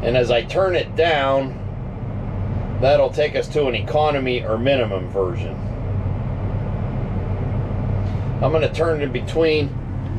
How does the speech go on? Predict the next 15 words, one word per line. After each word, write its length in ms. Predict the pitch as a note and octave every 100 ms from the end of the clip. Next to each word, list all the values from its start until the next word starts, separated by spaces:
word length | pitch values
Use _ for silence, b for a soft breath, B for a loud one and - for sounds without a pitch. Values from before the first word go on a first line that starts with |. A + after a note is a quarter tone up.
| -
And 140 | C#3 E3+
then 180 | F#3
we 120 | F#3+ G3+
can 180 | F3
also 540 | D#3+ F#3 A#3+ B3+ G3+ E3
set 400 | - F#3 E3+ -
how 320 | E3+ F#3 F#3
fast 500 | - F#3+ G3+ F#3 -
we 140 | D#3+
want 260 | D#3 D#3+ D#3
this 220 | D3+ C3+
transmission 1400 | - F3 E3+ C3+ C3+ F3 E3 D3+ C3 - - - - -
to 180 | - C#3 -
change 380 | F#3+ F#3+ D3+
speeds 640 | C3+ - F3 F3 C#3 A2